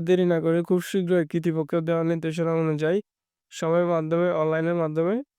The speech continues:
আবেদন করুন। আমি এই ভিডিওর ডেসক্রিপশন বক্সে দিয়ে দিব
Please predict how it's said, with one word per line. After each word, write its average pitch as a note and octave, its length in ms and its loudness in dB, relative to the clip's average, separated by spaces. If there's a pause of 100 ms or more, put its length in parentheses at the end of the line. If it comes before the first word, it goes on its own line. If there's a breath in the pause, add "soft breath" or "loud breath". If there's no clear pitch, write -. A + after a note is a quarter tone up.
আবেদন D#3+ 260 0 (100)
করুন। D3 220 -4 (480)
আমি E3 260 0
এই F#3 120 6
ভিডিওর F3+ 360 4
ডেসক্রিপশন F3 440 -2
বক্সে F3 300 -2
দিয়ে F3+ 200 4
দিব D#3 120 -2